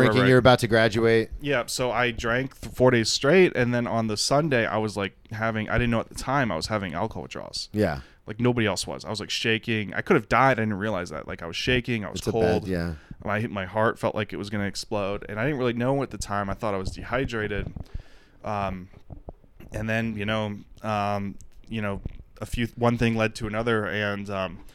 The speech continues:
Speaker 2: just forgot about it. So where the crack stuff takes place is, like,
Speaker 1: Yeah.
Speaker 2: I'm
Speaker 1: How did this happen?
Speaker 2: Right. So I graduated college. I got a job in New York. I got a
Speaker 1: Oh,
Speaker 2: job.
Speaker 1: that's awesome.
Speaker 2: Yeah. So I got a job right away.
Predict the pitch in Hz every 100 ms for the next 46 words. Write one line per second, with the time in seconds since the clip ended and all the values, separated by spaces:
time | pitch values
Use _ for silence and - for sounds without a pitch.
0 | - - 120 - 117 101 123 110 95 98
1 | - - - _ _ - - - _ _
2 | - - 120 113 - 135 139 - 120 -
3 | 110 - - 104 104 - 95 98 95 -
4 | - - 123 123 90 - 123 147 151 110
5 | 151 117 110 85 - 127 104 - - 120
6 | 113 110 147 160 156 147 131 117 113 113
7 | 110 - 107 110 101 104 98 92 - 113
8 | 110 104 104 - _ - 107 95 95 92
9 | - - - - - - - 110 107 107
10 | 165 165 170 196 170 92 78 127 123 101
11 | 95 - 113 127 127 123 117 110 107 110
12 | 110 98 101